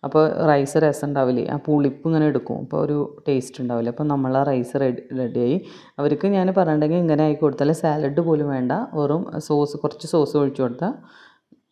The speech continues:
ഉം, സന്തോഷമായി. അപ്പോൾ നിങ്ങൾക്ക് ഈ റെസിപ്പി ഇഷ്ടമായി എന്ന് വിചാരിക്കുന്നു.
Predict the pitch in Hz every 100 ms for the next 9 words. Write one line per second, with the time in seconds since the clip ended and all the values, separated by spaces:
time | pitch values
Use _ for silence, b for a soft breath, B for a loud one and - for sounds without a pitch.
0 | 139 139 135 - - 139 123 127 127 156
1 | 110 123 - B - 135 135 147 B B
2 | B - 147 139 139 139 175 196 - 151
3 | 151 147 139 127 147 - - 131 135 143
4 | 147 131 120 120 120 131